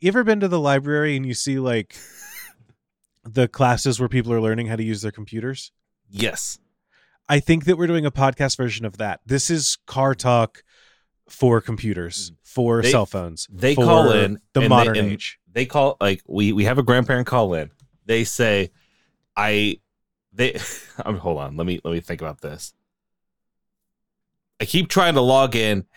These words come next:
Speaker 2: and it's telling me no." And then they're like, "It's just telling me I can't do it."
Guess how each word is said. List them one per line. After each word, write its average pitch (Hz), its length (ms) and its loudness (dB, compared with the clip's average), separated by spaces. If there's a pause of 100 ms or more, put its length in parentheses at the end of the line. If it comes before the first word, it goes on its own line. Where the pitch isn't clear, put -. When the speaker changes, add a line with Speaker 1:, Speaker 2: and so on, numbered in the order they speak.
(140)
Speaker 2:
and 104 160 0
it's - 180 -6
telling 120 340 2
me 101 120 0
no." 87 260 -4 (720)
And 95 240 -2
then 92 300 0 (220)
they're 95 100 -2
like, 80 160 -6
"It's 110 120 -6
just 151 180 -2
telling 147 240 2
me 127 80 2
I 120 80 0
can't 113 320 -4
do 87 160 0
it." - 100 -14